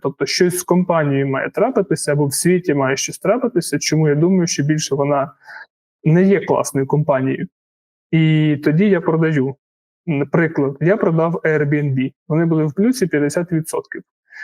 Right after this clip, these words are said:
Вони ростуть настільки повільно, і я більше не бачу, що менеджмент може,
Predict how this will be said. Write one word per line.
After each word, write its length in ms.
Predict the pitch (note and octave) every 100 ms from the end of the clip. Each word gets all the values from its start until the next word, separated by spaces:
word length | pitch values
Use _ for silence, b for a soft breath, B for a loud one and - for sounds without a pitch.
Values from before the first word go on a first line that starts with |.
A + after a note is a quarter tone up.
| B B
Вони 480 | E3+ F3+ F#3 F3+ - _ _ _ _ _ b b _ _ _ _ _ -
ростуть 540 | E3 F3 - G#3 G3
настільки 560 | F3 E3+ - F3+ - C#3+
повільно, 680 | D#3+ D#3 C4 C#4+ E3+ C3 - _ _ _ -
і 120 | D3+
я 420 | D#3+ F#3 F#3+ F#3
більше 380 | E3 E3+ F3 -
не 120 | D#3+
бачу, 380 | D#3 F#3+ G#3+ G3+
що 220 | E3+ -
менеджмент 640 | D#3+ F3 G3 E3+ D#3+ D#3 D#3
може, 560 | D#3+ D#3+ E3 D#3 D3+ D3+